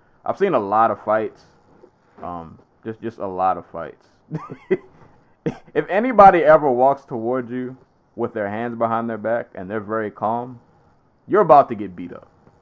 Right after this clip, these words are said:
You should probably put your hands up and probably stop talking. Um, anybody who's that calm in a heated situation of words is ready to fight.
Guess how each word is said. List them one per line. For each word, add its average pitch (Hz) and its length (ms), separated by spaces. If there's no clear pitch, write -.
You 127 100
should 135 220
probably 123 380
put 104 180
your 95 120
hands 62 280
up - 160
and 104 200
probably 98 360
stop - 260
talking. - 300
Um, - 300
anybody 151 480
who's 127 240
that 120 260
calm 113 520
in 101 180
a 98 80
heated 107 340
situation 104 540
of 95 80
words 98 380
is 90 100
ready 87 220
to - 80
fight. - 260